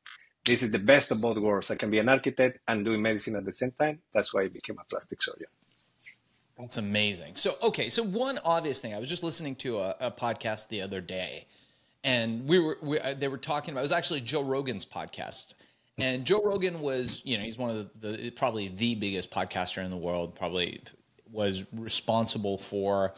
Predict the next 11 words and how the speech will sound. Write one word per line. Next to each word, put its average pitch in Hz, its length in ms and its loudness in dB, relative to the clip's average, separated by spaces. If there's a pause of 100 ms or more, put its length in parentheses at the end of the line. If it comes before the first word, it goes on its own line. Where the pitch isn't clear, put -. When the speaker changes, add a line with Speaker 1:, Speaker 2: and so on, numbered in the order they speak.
(420)
Speaker 2:
the - 120 -2
uptick 110 440 0
in 95 100 -6
podcasting. 95 520 0
And 117 80 0
they 139 60 6
were 147 60 0
talking 185 460 0
about 135 260 0
people 123 360 -6
like 113 440 0